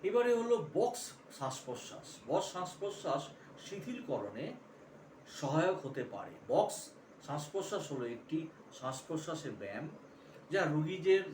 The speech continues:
চাপ ব্যবস্থাপনার সহায়তা করে এবং চাপপূর্ণ অভিজ্ঞতার আগে, চলাকালীন এবং অথবা পরে এটি প্রয়োগ করা যেতে পারে।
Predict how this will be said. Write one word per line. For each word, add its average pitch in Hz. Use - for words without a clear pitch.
চাপ 143
ব্যবস্থাপনার 143
সহায়তা 127
করে 143
এবং 135
চাপপূর্ণ 214
অভিজ্ঞতার 143
আগে, -
চলাকালীন 156
এবং 143
অথবা 180
পরে 131
এটি 123
প্রয়োগ 147
করা 139
যেতে 143
পারে। 180